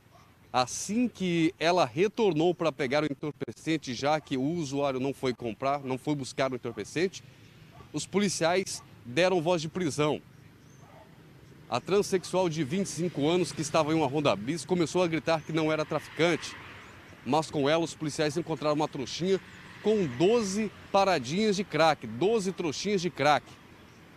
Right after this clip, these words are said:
Durante revista pessoal, na, na transexual foi encontrado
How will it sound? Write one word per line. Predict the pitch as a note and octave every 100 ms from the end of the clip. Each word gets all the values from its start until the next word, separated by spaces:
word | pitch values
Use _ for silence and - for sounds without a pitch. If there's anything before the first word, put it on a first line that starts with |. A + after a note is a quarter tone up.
| -
Durante | C#3+ G3+
revista | F3 D3 G2+ D#3 G3 E3
pessoal, | - D3 - C3+ D#3 F#3+ - - - - -
na, | C3 - -
na | C#3 C3
transexual | C#3 E3+ - E3+ - D3+ D#3+
foi | E3+
encontrado | E3+ D#3 B2 C#3+ E3